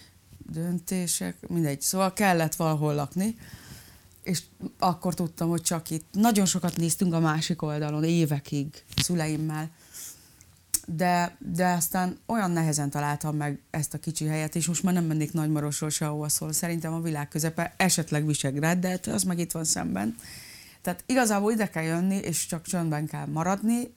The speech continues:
de ha bárhonnan rálát valaki a Dunára, akkor, akkor onnantól egyértelmű, ha nem, akkor is valahogy érezzük a jelenlétét, és hát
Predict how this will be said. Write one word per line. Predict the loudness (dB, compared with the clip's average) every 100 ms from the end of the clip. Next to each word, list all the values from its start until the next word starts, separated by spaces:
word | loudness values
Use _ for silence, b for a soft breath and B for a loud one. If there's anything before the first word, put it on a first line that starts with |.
| -10
de | 0 2
ha | 2
bárhonnan | 2 4 4 4 4 4 2 -2
rálát | -4 2 2 2 0
valaki | 0 0 -2
a |
Dunára, | -2 -2 -2 -4 -4
akkor, | -6 -6 -4 -6 -6 -14 B B B B B B
akkor | -8 -4
onnantól | -2 0 -2 -2 -2
egyértelmű, | 0 0 0 0 0
ha | 2 4
nem, | 4
akkor | 2 -2 -4
is | -2
valahogy | -2 0
érezzük | 0 -2 -2 -2
a | -2
jelenlétét, | -2 -2 -2 -4 -4 -4 -6 -6
és | -4 -2
hát | -4 -4